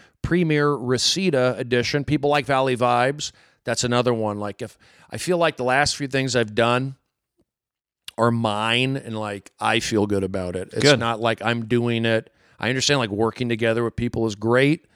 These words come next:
Speaker 1: but I also have to, like, follow my vision on some things. And so these last couple little projects have been,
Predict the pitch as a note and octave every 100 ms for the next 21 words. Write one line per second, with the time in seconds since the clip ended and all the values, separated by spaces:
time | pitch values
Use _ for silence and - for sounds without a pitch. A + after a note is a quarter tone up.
0 | _ _ - G#2 G#2+ A2+ A2+ B2 A2 G2+
1 | A2 - G#2+ G2 - A2+ G#2 G#2 - -
2 | G2+ G#2 G#2+ G#2 G2+ - G#2+ G2+ F#2+ A#2
3 | G#2+ A#2 G2 G2 - G2 F#2 - - -
4 | G#2+ G#2+ G#2 G#2+ G2 G#2+ - A2 G2 -
5 | G#2 G#2+ F#2 F2+ - G#2+ G2